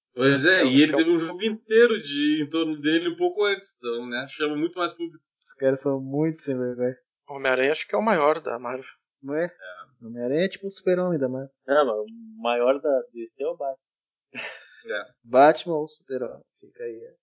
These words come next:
Speaker 3: é.
Speaker 4: É.
Speaker 2: Não precisa nem começar essa discussão,
Speaker 1: É claramente
Speaker 2: né?
Speaker 1: o
Speaker 2: Batman.
Speaker 1: Batman, né, cara? É.
Speaker 2: É?
Speaker 3: Cara, não sei não, cara. Em popularidade, assim, tipo, se eu pegar cronologicamente, pô, o super-homem é o mais lembrado.
Speaker 1: O maior roster de vilão mais reconhecível é do Batman.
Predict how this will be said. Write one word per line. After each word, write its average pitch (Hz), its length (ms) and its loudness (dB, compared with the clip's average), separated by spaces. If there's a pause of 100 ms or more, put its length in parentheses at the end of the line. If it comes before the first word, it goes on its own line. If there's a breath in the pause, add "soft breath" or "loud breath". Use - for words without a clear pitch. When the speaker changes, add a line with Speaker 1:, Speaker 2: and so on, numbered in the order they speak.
(140)
Speaker 3:
é. 202 160 0
Speaker 4:
É. 202 80 -6 (100)
Speaker 2:
Não 196 100 0
precisa 226 180 0
nem 240 100 0
começar 233 380 2
essa 208 120 -8
discussão, 156 380 -2
Speaker 1:
É 160 40 6
claramente 240 300 4
Speaker 2:
né? - 60 4
Speaker 1:
o - 20 8
Speaker 2:
Batman. 285 240 2
Speaker 1:
Batman, 220 300 -2
né, 131 180 -6
cara? 113 480 -8
É. 254 140 2
Speaker 2:
É? 349 60 -4 (180)
Speaker 3:
Cara, 233 260 8
não 165 160 6
sei 190 220 6
não, 269 180 2
cara. 160 220 4
Em 131 80 -4
popularidade, 147 800 4
assim, 143 320 -4
tipo, 127 260 -12
se - 100 -18
eu 127 60 -12
pegar 123 720 2
cronologicamente, 131 1160 -2 (300)
pô, 202 120 -4
o 180 40 -4
super-homem 131 580 0
é 170 40 4
o 175 60 6
mais 175 220 4
lembrado. 226 420 0 (260)
Speaker 1:
O 151 100 -14
maior 233 280 2
roster 277 340 0
de 226 140 -6
vilão 208 500 -2 (260)
mais 170 240 0
reconhecível 196 640 -2
é 190 40 -2
do 185 120 -6
Batman. 110 360 -8